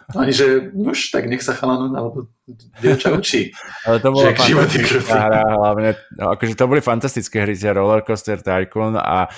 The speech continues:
Speaker 2: potom ja som ešte mal rád aj Railroad Tycoon, že si si staval svoju železnicu. To
Speaker 1: Mhm.
Speaker 2: bolo tiež akože také
Speaker 1: Jasné, to doteraz som niekedy ešte hrával po tom, čo bolo to Deluxe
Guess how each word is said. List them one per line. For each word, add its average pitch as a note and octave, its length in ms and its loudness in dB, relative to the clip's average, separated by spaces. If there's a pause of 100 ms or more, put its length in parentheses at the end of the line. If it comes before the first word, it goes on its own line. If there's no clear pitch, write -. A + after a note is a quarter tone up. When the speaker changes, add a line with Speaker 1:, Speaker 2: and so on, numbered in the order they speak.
(140)
Speaker 2:
potom G#2+ 220 -4
ja A2+ 100 2
som B2 120 -6
ešte A2+ 180 -4
mal A#2 200 2
rád A2+ 140 2
aj A2+ 160 4
Railroad A2 500 2
Tycoon, A#2+ 540 -4
že A2+ 160 -4
si G#2 180 -12
si G#2 160 -12
staval A2 400 0
svoju A2 500 2
železnicu. G2+ 840 0 (520)
To A#2+ 140 -6
Speaker 1:
Mhm. A2+ 120 0
Speaker 2:
bolo G#2+ 200 4
tiež G#2+ 320 -2
akože G#2 320 -4
také G#2 640 2 (160)
Speaker 1:
Jasné, A2+ 400 -2
to A#2 160 -2
doteraz C3 400 0
som C3+ 100 0
niekedy A2+ 360 0
ešte A2+ 180 -2
hrával A2 300 0
po G#2+ 80 -6
tom, G#2 160 -8
čo G#2 100 -4
bolo G#2 220 2
to G#2 260 2
Deluxe G2+ 480 0